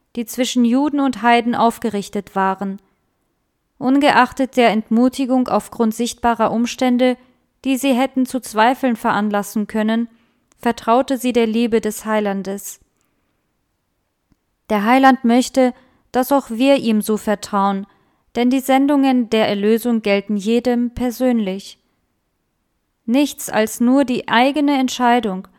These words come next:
kann den Menschen daran hindern, der Verheißung Christi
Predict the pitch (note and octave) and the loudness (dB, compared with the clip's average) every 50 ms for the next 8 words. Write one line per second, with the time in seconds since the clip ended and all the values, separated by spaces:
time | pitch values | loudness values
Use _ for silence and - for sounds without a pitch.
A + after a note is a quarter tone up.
0 | _ _ _ _ - - A#3+ A#3+ A#3 A#3+ A3+ A3 A3+ A#3+ B3 - - A#3+ G#3+ G#3 | _ _ _ _ -6 -2 0 0 2 2 2 2 2 0 0 -2 -2 -2 -2 -2
1 | G#3 G3 G3+ G3+ G3 G#3+ A3+ A3+ A3 G#3+ F#3 F#3 F#3+ F3+ G3 F#3+ - G#3+ G3+ F#3+ | -2 -2 -2 -2 -2 0 0 0 0 -2 -2 -4 -4 -6 -8 -8 -8 -10 -8 -2
2 | A3 A3+ A3+ B3 B3 - - B3+ B3 B3 B3 - - A#3+ A#3+ A#3 - - - A3 | 0 0 0 0 -2 -4 -4 -2 -2 -2 -2 -2 -2 -2 -2 -2 -6 -8 -8 -8
3 | G3+ F#3+ - | -8 -8 -10